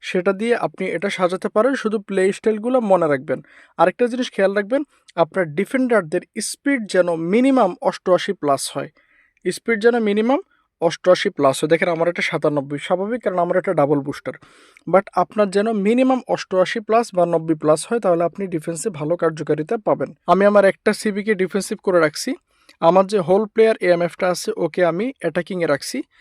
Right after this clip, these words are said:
আমার আরেকটা এএমএফকে কাউন্টার টার্গেটে এবং আমার একটা ডিএমএফকে আমি ডিপ লেন করে রাখছি। So, এটা আপনারা ইউজ করতে পারেন। এখন আমি আপনাদেরকে তিনটা কথা বলবো, এই তিনটা কথা খুবই মনোযোগ দিয়ে শুনবেন। নাম্বার ওয়ান,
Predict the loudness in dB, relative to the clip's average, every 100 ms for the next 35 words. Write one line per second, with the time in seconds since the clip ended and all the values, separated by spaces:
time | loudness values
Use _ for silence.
0 | _ _ 0 4 6 6 2 -4 0 2
1 | 2 -4 -8 -4 -2 -2 0 0 0 -2
2 | -4 -2 -2 -2 -2 -4 -8 _ _ _
3 | -4 -2 0 0 0 -2 -2 -2 0 -2
4 | -2 -4 -2 -4 -4 -6 -8 -8 -4 -4
5 | -2 -2 -2 -2 -4 -4 -6 -8 -8 -10
6 | -10 -14 _ 0 4 8 8 8 6 6
7 | 4 4 2 0 0 0 2 4 4 4
8 | 4 4 4 2 0 2 0 0 0 0
9 | 2 0 0 0 0 2 4 4 4 0
10 | -4 -4 -2 0 0 0 -4 _ _ 6
11 | 8 10 12 10 8